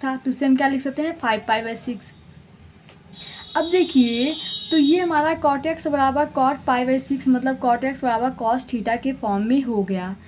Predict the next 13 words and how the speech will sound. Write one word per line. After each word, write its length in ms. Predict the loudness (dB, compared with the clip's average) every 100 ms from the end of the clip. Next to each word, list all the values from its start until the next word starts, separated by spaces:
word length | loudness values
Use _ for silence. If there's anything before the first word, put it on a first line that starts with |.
| -20 -20 -14 -2
तो 120 | 2
हमारा 320 | 4 2 4
यक्स 360 | 4 4 2 0
बराबर 420 | 2 4 4 2
क्या 220 | 2 2
होता 300 | 2 0 -2
है, 340 | -4 -4 -4 0
यक्स 220 | -2 -2
बराबर 400 | 0 4 4 2
होता 260 | 0 -2 -2
है 440 | -2 -6 -2 2
n 100 | 2
पाई 420 | 2 0 0 -2